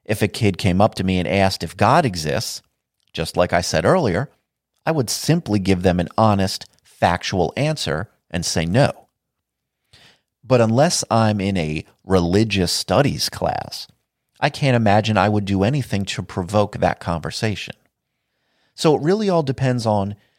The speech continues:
how far you feel motivated to take it. If you choose to open the door to the discussion by wearing things that will get their attention, you have to decide what kind of answers feel appropriate to you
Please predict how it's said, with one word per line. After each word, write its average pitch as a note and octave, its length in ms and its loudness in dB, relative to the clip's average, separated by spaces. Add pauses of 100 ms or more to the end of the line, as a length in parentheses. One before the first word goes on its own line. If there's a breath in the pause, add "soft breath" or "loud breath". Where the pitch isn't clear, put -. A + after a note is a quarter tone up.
(220)
how C3 180 2
far C3+ 460 4
you A#2+ 240 -2
feel A#2 300 -2
motivated G2+ 760 0
to - 100 -14
take F#3+ 340 -6
it. - 200 -14 (960)
If C3+ 180 -2
you C#3 140 2
choose F3 440 -2
to - 160 -2
open A#2+ 320 2
the F#2+ 80 2
door G2+ 420 0
to - 180 -6
the F2+ 120 -2
discussion - 920 -4
by E2+ 220 2
wearing G2+ 480 2
things D2+ 380 -4
that D#2+ 160 2
will F2 100 -2
get E2+ 260 -2
their D2+ 140 -2
attention, - 640 -2 (720)
you D3+ 220 2
have D3+ 180 2
to A#2 80 0
decide F#2+ 480 2
what F#2+ 140 2
kind F2 200 -2
of D#2+ 220 -4
answers A2 460 0
feel E2 260 -2
appropriate A2+ 640 0
to F2 120 0
you E2+ 380 2